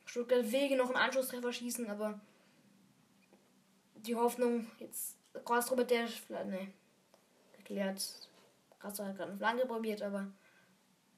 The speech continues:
Coman ist da und kann den Ball erst klären, aber Castro holt sich ihn zurück und Sané ihn auch. Es ist wirklich, ja, nicht so schön anzugucken, gerade Bayern jetzt immer wieder mit Umschaltmomenten, aber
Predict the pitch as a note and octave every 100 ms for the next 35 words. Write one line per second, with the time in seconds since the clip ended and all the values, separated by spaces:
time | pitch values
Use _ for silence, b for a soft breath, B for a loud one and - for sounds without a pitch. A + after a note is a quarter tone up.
0 | - G3+ G3+ F#3+ F#3 F#3 G#3 - - A3
1 | A3 A3 G3 G#3 G#3+ G3+ G3+ G3 G3 -
2 | _ G3+ F#3 F#3 G3 - - - - -
3 | - F#3+ - A#3 B3 C#4 B3+ B3+ A#3+ -
4 | C4 B3+ B3+ B3+ A#3 G#3 A3 A#3 A#3 G#3+
5 | G#3 G3+ G3+ G3 G3+ G3 - - - G3
6 | E3 - _ _ b b b b b b
7 | - A3+ C#4+ C#4 C#4+ C#4+ C4+ - _ -
8 | G#3 A3+ A#3 G3+ B B B B B B
9 | B B B _ B3 C#4 G#3+ C4+ D4+ D#4
10 | D4 A#3+ C#4 D4 C4+ C4 B3+ B3 B3 A#3+
11 | C4+ C#4 C4+ C#4 C#4+ C#4 C4 B3+ D#4 E4
12 | D4+ C#4+ C#4 C4 C4 C#4 C4 A#3 B3 A#3+